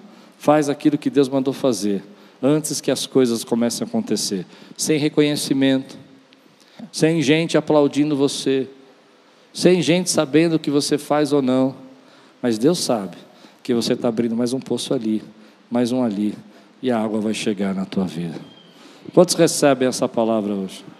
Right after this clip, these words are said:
Eu quero cavar um poço nesse tempo, nesse lugar, de uma igreja saudável,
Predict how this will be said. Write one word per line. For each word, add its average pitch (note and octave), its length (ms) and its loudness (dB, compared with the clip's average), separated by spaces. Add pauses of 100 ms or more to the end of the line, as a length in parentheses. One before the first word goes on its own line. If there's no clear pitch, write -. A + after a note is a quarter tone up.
(800)
Eu C#3 100 2
quero D#3 260 2
cavar D3 300 2
um D3+ 80 -2
poço D3 460 0
nesse C#3 240 -4
tempo, C3 360 -2
nesse B2+ 300 -2
lugar, G#2 420 -4 (960)
de C#3 140 2
uma D#3 140 2
igreja D3 540 4 (180)
saudável, G2+ 720 -2